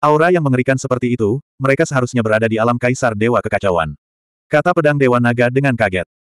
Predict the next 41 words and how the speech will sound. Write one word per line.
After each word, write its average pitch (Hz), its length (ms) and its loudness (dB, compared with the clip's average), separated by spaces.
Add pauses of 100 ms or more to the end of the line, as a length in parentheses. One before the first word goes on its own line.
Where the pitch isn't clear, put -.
(380)
"Para 165 320 0
ahli 147 160 -2
istana 135 240 2
kekacauan 123 400 0
ilahi 117 320 0
yang 123 80 -2
pergi 131 240 -2
ke 117 80 -2
alam 113 160 2
pangu 123 240 0
tiga 127 240 0
tahun 117 240 0
lalu 120 320 0
hanyalah 127 320 0
sebagian 110 480 0
dari 113 160 0
mereka," 90 400 -4 (480)
seru 165 400 2
War 151 160 2
Armor. 101 400 -2 (560)
"Istana 151 400 0
ilahi 151 240 2
kekacauan 123 400 0
jauh 117 240 2
lebih 117 160 0
kuat 120 240 0
daripada 117 320 2
suku 131 320 -2
naga 117 240 2
kekacauan." 92 560 -2 (580)
Feng 170 240 -2
Wuchen, 143 400 -2 (160)
semua 156 400 0
orang 151 160 2
di 143 160 -2
istana 120 320 0
dewa 113 160 2
kekacauan 120 400 0
ada 113 240 -2
di 98 80 -4
sini. 87 320 -6